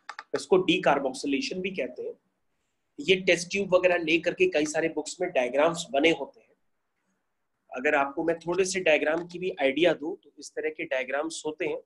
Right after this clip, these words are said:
मैं एक रफली diagrams आपको बनाता हूँ। इस तरह से ये beakers होते हैं, beakers बने रहते हैं। Beakers के बगल में एक ये stand होता है, नीचे Bunsen burner लगा होता है,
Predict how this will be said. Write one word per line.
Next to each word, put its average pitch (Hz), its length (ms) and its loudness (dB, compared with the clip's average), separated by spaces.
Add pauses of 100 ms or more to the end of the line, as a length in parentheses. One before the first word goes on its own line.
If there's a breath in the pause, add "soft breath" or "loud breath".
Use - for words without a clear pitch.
(120)
मैं 127 120 -4
एक 127 160 -8
रफली 139 260 -10
diagrams 131 500 -6
आपको 127 240 -12
बनाता 123 340 -8
हूँ। 131 140 -12 (920)
इस 147 180 -6
तरह 151 160 0
से 160 180 -4
ये 160 100 0
beakers 139 540 0
होते 147 240 -6
हैं, 151 140 -4
beakers 123 420 -2
बने 139 260 4
रहते 139 260 0
हैं। 151 160 -10 (580)
Beakers 175 380 4
के 185 120 6
बगल 165 340 4
में 160 180 4
एक 160 200 -4
ये 147 160 2
stand 151 440 2
होता 147 220 -4
है, - 200 -6 (300)
नीचे 127 240 0
Bunsen 139 500 2
burner 143 320 4
लगा 147 260 2
होता 135 300 0
है, 160 60 -4